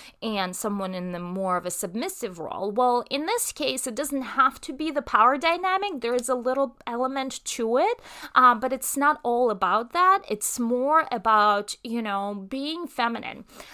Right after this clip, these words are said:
Like, e-, um, you, by nature,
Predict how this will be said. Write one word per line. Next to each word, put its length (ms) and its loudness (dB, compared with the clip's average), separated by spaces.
Like, 280 -4
e-, 200 -4
um, 600 0
you, 580 2
by 380 8
nature, 640 -2